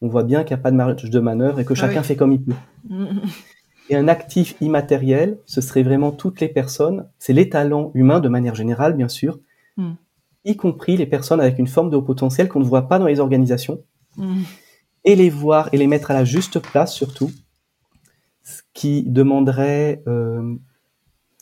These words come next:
Speaker 1: des processus de détection des hauts potentiels au sens large complètement différents, on pourra en parler ensemble.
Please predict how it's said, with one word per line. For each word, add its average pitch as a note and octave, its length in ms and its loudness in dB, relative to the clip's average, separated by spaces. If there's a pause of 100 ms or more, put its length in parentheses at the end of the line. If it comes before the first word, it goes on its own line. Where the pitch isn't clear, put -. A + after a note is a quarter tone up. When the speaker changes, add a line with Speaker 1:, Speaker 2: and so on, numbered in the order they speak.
(160)
Speaker 1:
des B2 160 0
processus D#3+ 960 -2
de B2 120 2
détection C#3+ 580 -2
des C3 80 6
hauts B2+ 80 6
potentiels C3 500 2
au C3 60 2
sens - 260 -8
large B2+ 240 2
complètement C3+ 400 -2
différents, B2+ 480 0
on B2 60 -6
pourra B2+ 180 0
en A#2+ 40 -2
parler A#2+ 220 -2
ensemble. D3+ 380 -6